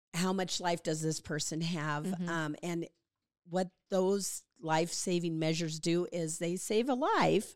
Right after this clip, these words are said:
Speaker 2: Mm-hmm.
Speaker 1: but then, like you're saying, basically
Speaker 2: Then
Speaker 1: it will
Speaker 2: what?
Speaker 1: prolong
Speaker 2: Right.
Speaker 1: whatever it is. So
Speaker 2: Right.
Speaker 1: decisions on how long do you really want to live like this
Speaker 2: Mm-hmm.
Speaker 1: with the aid of that. I mean, th-, there was a terrible story of a woman that was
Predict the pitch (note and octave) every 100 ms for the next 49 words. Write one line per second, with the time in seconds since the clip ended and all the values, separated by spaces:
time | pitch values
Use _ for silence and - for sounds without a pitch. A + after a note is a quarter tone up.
0 | G#3 G#3+ F#3 F3+ - _ F#3+ F#3 G3 F3+
1 | F3 E3+ - E3 - G3 E3 C#3 - -
2 | - - _ F3+ F3+ F3 G3+ G3 F3 E3
3 | D#3+ - _ _ _ _ _ _ _ _
4 | _ F#3 G3 F3+ - E3+ - - G#3+ G3
5 | F#3 E3+ D#3 C#3+ - D#3+ - - E3 E3
6 | D#3 E3 E3 D#3 C#3+ D3 C#3 C3+ - E3+
7 | D#3 D#3 E3+ E3 - F3+ F3+ F3+ C#3+ E3
8 | E3 F3+ F3 E3+ E3 D#3 D#3 D#3 D3+ D#3
9 | D3+ F3 D3 C#3 E3 D3+ E3+ - C#4+ F4+
10 | - G3 F3+ E3 E3+ D#3+ F#3+ G3+ - F#3
11 | - E3 E3 E3 - D#3 D3+ D#3+ D#3+ D3
12 | - - - - - G#3+ F#3+ E3+ - C3
13 | - _ - G#3 G#3 F#3+ G#3 A3+ G#3 -
14 | F#3 E3 - F3 F3 D#3+ E3+ D#3 F3 D#3